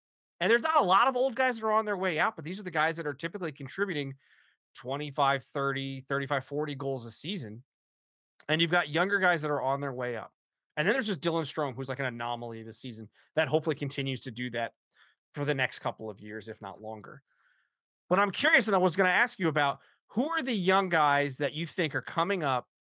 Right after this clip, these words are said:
that are the next round of twenty-five, thirty, thirty-five goal scorers? Because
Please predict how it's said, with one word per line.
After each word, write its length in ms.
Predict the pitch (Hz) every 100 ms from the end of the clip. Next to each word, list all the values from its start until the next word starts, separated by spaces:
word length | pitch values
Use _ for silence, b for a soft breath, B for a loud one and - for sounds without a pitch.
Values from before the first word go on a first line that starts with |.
| _ _ _
that 340 | - 123 160 160
are 160 | 156 156
the 100 | 160
next 580 | 156 156 170 - - -
round 600 | 139 131 123 98 80 127 _ -
of 540 | 147 139 131 127 117 - _ _ _ -
twenty-five, 600 | 160 165 156 - 143 139
thirty, 260 | 156 147 139
thirty-five 540 | 147 147 135 139 123
goal 180 | 131 123
scorers? 480 | - 101 98 104 - _ _ _ _ -
Because 840 | 156 - 175 160 151 143 - -